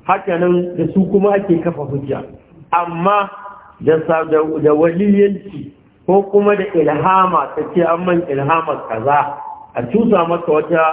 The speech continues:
baiwa Allah ya maka na wani abu da za ka shallake na bala'i, Allah ya cusa ma yadda za ka yi ka shallake ba za ka auka cikin bala'in ba.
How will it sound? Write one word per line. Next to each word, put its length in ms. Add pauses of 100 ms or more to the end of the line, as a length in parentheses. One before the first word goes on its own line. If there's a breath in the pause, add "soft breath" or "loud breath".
(260)
baiwa 480
Allah 320
ya 80
maka 420 (360)
na 100
wani 180
abu 260
da 120
za 200
ka 140
shallake 600
na 100
bala'i, 640 (360)
Allah 240
ya 120 (120)
cusa 360
ma 140
yadda 300
za 260
ka 60
yi 80
ka 160
shallake 420
ba 140
za 180
ka 60
auka 240
cikin 240
bala'in 400
ba. 160